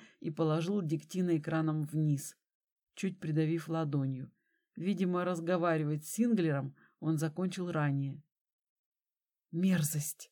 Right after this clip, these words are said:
передёрнула плечами. «Мне особенно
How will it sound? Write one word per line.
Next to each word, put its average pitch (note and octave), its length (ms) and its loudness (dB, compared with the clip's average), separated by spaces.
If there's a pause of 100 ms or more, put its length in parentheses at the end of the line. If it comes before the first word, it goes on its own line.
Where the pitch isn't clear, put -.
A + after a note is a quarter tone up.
(560)
передёрнула D3 680 2
плечами. D3 640 -4 (1300)
«Мне F#3 340 -2
особенно F3+ 540 -2